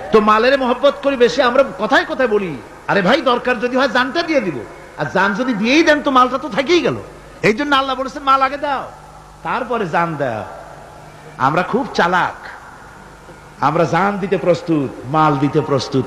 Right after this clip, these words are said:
নই। একবার একটা লোক যাচ্ছে রাস্তা দিয়ে, সাথে তার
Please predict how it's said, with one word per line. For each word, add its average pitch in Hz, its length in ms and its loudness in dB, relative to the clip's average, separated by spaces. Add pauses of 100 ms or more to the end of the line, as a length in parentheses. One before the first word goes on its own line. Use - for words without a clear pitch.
নই। 113 300 0 (800)
একবার 180 440 2 (960)
একটা 156 220 -2
লোক 170 240 2
যাচ্ছে 185 340 0
রাস্তা 190 280 -2
দিয়ে, 240 220 -4 (680)
সাথে 160 440 0 (380)
তার 156 200 4